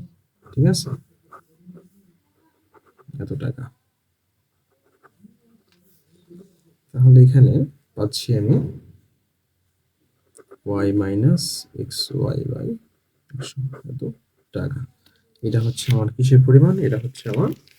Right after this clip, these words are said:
ক্ষতির পরিমাণ। ঠিক আছে, আবার এখানে বলা রয়েছে যে থ্রি এক্স পার্সেন্ট লাভে বিক্রয় করলে তার চেয়ে এত টাকা বেশি পাওয়া যায়। তাহলে আমরা থ্রি এক্স পার্সেন্ট লাভে বিক্রয় মূল্য বের করব। আবার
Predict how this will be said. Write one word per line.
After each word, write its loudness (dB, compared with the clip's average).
ক্ষতির 6
পরিমাণ। -2
ঠিক -2
আছে, -2
আবার 6
এখানে 2
বলা 4
রয়েছে 0
যে 6
থ্রি 8
এক্স 4
পার্সেন্ট 4
লাভে 6
বিক্রয় 2
করলে 0
তার 2
চেয়ে 4
এত 0
টাকা 2
বেশি 8
পাওয়া 2
যায়। -6
তাহলে -4
আমরা 4
থ্রি 0
এক্স 6
পার্সেন্ট 6
লাভে 8
বিক্রয় -2
মূল্য -2
বের -4
করব। -8
আবার -4